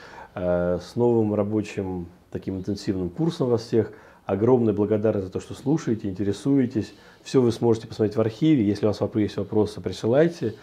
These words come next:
В следующей передаче, которая будет посвящена уже больше женским аспектам, вместе с нашими будущими уважаемыми и сегодняшними крайне уважаемыми, глубоко уважаемыми, э, комодераторами, будем рассказывать про хроническую тазовую боль у женщин.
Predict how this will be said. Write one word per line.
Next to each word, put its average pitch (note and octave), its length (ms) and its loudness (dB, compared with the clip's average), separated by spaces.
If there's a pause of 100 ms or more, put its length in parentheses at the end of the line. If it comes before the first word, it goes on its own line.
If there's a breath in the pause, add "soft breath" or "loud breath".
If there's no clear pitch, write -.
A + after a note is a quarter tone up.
(220 soft breath)
В - 80 -18
следующей A2+ 300 6
передаче, G#2 380 2
которая F#2 260 -4
будет F#2 120 -4
посвящена G2 380 -2
уже F2+ 140 0
больше F2 420 -4 (340 soft breath)
женским B2+ 520 2
аспектам, A#2 600 0 (380 soft breath)
вместе G2 400 -2
с - 60 -18
нашими F#2 360 -2
будущими F2+ 640 -2
уважаемыми F2+ 560 2
и - 100 -8
сегодняшними F2+ 760 0 (240)
крайне F2 460 4
уважаемыми, G2 540 6
глубоко A2+ 400 6
уважаемыми, F#2 680 4 (480 loud breath)
э, E2+ 360 -2
комодераторами, A2 800 6
будем A2 280 2
рассказывать A2+ 460 2
про F2+ 380 0 (300 soft breath)
хроническую F#2+ 600 -2
тазовую F2+ 300 2
боль F#2 180 0
у A2+ 40 -4
женщин. A2 340 -6